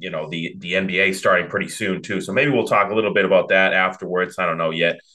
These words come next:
but just starting off with that Patriots game, Coach. Uh, first of all, glad to have you back on the show. I really appreciate you coming back on. But secondly, obviously, Zappe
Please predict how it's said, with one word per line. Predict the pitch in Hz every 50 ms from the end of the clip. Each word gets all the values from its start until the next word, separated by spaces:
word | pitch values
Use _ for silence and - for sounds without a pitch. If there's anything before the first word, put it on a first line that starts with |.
| _ _ _ _
but | 104 104 101 98 - - -
just | - 156 170 165 -
starting | - - 190 190 196 190 175
off | 170 175 180 180
with | 175 165 165
that | 151 147 147 147
Patriots | - 151 160 190 196 - 151 131 110 107 - -
game, | - 117 110 104 107 104 104 101
Coach. | - 113 110 107 107 107 107 - - - _ _ _ _ _ _ _ _
Uh, | 85 87 90 92 92 92 95 95 95 95
first | 95 - 120 117 110 -
of | 104
all, | 113 107 107 104 104 104 - _ _ _ _ _ _ _
glad | - 104 113 110 110
to | 107 -
have | 113 110 104
you | 107 104
back | 107 107 107 104 113
on | 104
the | 101
show. | 95 - 131 123 127 127
I | 117 104
really | 101 104 107 110 107 104 101
appreciate | 98 98 98 117 110 110 113 110 110
you | 107 95
coming | 95 113 107 104 101 95
back | 107 104 101 95 95 104
on. | 110 113 123 127 123
But | 113 92 -
secondly, | - 117 110 - 127 123 120 127 139 135
obviously, | 117 107 110 110 117 120 123 120 - 131 139 139 143 143 143 - - _ _ _
Zappe | - - - 113 117 120 127 - - 135 135 135 139 143 143 -